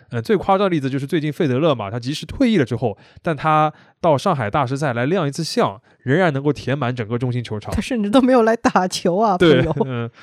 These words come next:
Speaker 1: 那像W T A其实此前也是一样的，他不放这样的明星。你像我们今天讲那么多的比利简金，包括埃夫特、纳夫拉蒂诺娃，然后像我们这一代比较熟悉的，就二十一世纪的有大小威，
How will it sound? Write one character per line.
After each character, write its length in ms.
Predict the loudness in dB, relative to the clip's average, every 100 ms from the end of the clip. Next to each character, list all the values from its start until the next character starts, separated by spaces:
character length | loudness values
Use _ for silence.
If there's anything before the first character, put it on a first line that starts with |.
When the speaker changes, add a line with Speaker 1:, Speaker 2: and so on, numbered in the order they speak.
| -20 -12 -2
Speaker 1:
那 60 |
像 100 | 0
W 260 | 2 2 2
T 200 | 2 0
A 80 | 0
其 160 | -2
实 80 | -6
此 160 | -6 -6
前 140 | -6
也 100 | -6
是 160 | -8 -6
一 40 |
样 160 | -6 -6
的， 60 | -8
他 80 |
不 120 | -10 -6
放 220 | -6 -4
这 60 |
样 100 | -4
的 80 | -6
明 220 | -8 -10
星。 260 | -10 -12 -12 _
你 100 | -8
像 120 | -4
我 80 | -4
们 120 | -4
今 100 | -6
天 160 | -6 -6
讲 140 | -6
那 80 | -8
么 80 | -8
多 80 | -8
的 80 | -6
比 100 | -8
利 80 |
简 180 | -8 -8
金， 240 | -10 -10 -12 -18 -14 -4
包 100 | -2
括 140 | -2
埃 140 | -2 -4
夫 80 | -6
特、 280 | -8 -8 -10 _ _ -10
纳 160 | -6
夫 80 | -2
拉 100 | -2
蒂 120 | 0
诺 240 | 0 2 0
娃， 220 | -4 -14 _ _
然 120 | -6
后 80 | -2
像 160 | 0
我 160 | 2 0
们 220 | -2 -4 -4
这 60 | -4
一 40 |
代 100 | -2
比 80 | -2
较 100 | -4
熟 220 | -6 -8
悉 140 | -8 -6
的， 80 | -6
就 120 | -4
二 200 | -2 -2
十 120 | -2
一 60 | -6
世 140 | -6
纪 100 | -8
的 100 | -8
有 220 | -8 -10
大 160 | -6 -4
小 180 | -2 0
威， 280 | 2 2